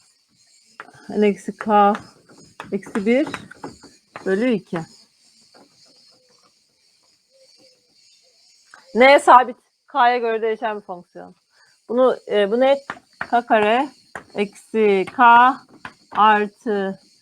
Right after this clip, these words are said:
N kare. Şunu şey yapabilir miyim? N eksi K artı bir. Şöyle bir şey yapabilir miyim? Değil mi? N kare eksi ne ediyor bu?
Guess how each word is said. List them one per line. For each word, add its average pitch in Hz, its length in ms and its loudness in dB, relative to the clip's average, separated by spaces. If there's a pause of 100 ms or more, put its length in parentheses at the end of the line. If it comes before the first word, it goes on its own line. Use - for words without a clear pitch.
(320)
N 240 260 -2
kare. 233 480 -2
Şunu 247 320 -2 (420)
şey 240 80 0
yapabilir 254 360 -2
miyim? 214 240 0
N 233 180 2
eksi 226 460 -2
K 226 200 -2
artı 180 480 2
bir. 180 200 -6 (840)
Şöyle 185 180 -4
bir 185 40 -14
şey 214 120 -6
yapabilir 220 320 -2
miyim? 196 260 0 (1600)
Değil 214 120 -6
mi? 202 80 -8 (1000)
N 240 160 4
kare 202 400 4
eksi 294 680 2 (960)
ne 285 200 6
ediyor 226 360 2
bu? 294 280 -2